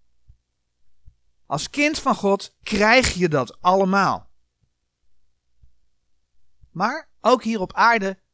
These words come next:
zorgt de Heere voor je. En nee, dat betekent niet altijd dat je krijgt wat je begeert.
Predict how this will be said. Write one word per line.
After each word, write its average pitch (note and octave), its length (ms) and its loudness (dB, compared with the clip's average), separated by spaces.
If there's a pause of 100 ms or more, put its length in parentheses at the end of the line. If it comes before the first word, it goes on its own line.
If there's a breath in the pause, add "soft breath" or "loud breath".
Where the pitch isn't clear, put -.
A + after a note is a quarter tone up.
zorgt F3 480 -6
de D3+ 80 -6
Heere C#3 280 -4
voor G2+ 280 -14
je. E2 100 -20 (1120)
En C#3 100 -8
nee, B3 200 6
dat A3+ 100 6
betekent G3+ 420 0
niet C4 160 -4
altijd G3+ 400 0
dat F#3 180 -4
je - 140 -10
krijgt F#3 420 0
wat D#3+ 200 -8
je D3 60 -12
begeert. C3+ 600 -6